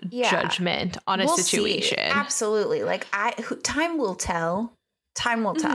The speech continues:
Speaker 2: Mm-hmm.
Speaker 1: I, if she's
Speaker 2: 'Cause
Speaker 1: happy, who the
Speaker 2: who
Speaker 1: fuck
Speaker 2: cares?
Speaker 1: cares? Yeah.
Speaker 2: 'Cause, like, okay, this is going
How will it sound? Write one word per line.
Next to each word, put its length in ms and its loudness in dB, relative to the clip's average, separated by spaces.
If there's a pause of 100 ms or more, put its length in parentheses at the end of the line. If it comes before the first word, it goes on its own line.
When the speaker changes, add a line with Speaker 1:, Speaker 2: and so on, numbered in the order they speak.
Speaker 2:
Mm-hmm. 140 0 (460)
Speaker 1:
I, 200 0
if 120 0
she's 380 2
Speaker 2:
'Cause 40 -4
Speaker 1:
happy, 720 -2 (720)
who 120 -2
the 80 0
Speaker 2:
who 60 0
Speaker 1:
fuck 260 2
Speaker 2:
cares? 220 4
Speaker 1:
cares? 600 2
Yeah. 300 0 (180)
Speaker 2:
'Cause, 220 -2
like, 260 -2
okay, 440 -2 (280)
this 200 0
is 280 -2 (160)
going 480 0